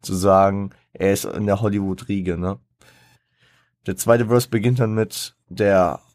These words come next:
Auf-, Aufarbeitung. Ja, genau,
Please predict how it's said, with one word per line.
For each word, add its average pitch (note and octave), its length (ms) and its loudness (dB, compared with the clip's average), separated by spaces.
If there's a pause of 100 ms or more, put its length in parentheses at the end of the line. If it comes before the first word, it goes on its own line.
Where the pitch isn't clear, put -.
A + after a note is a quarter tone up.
(540)
Auf-, - 500 -2 (3500)
Aufarbeitung. B2+ 1000 0 (1500)
Ja, G#2 140 -6
genau, E2+ 440 -14